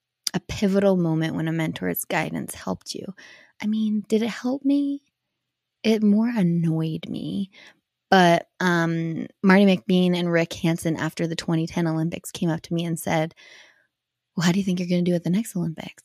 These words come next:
I'd already gone to two Olympics, going to a third one. I was like, "Are you guys for real?" Um, it, it, it did help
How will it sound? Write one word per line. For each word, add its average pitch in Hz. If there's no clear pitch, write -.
I'd 190
already 254
gone 190
to 175
two 180
Olympics, 160
going 165
to 170
a 185
third 165
one. -
I -
was -
like, -
"Are 196
you 196
guys 214
for -
real?" 247
Um, 190
it, 220
it, 226
it 220
did 240
help -